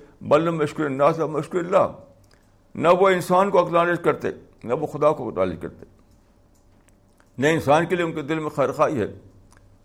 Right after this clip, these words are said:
نہ اللہ کے حکم کو لے کر کے انسان کو دعوت پہنچانے کا جذبہ ہے۔ میں سمجھتا ہوں ایسے لوگوں کی زمین پر رہنے کے بھی حق نہیں۔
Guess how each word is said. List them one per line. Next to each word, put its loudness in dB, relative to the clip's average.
نہ -2
اللہ 4
کے 0
حکم -8
کو -4
لے 0
کر -2
کے -6
انسان -2
کو -8
دعوت 4
پہنچانے -2
کا -6
جذبہ -2
ہے۔ 2
میں 2
سمجھتا -2
ہوں 4
ایسے -2
لوگوں -4
کی -8
زمین -2
پر -8
رہنے -2
کے -2
بھی 0
حق -2
نہیں۔ -10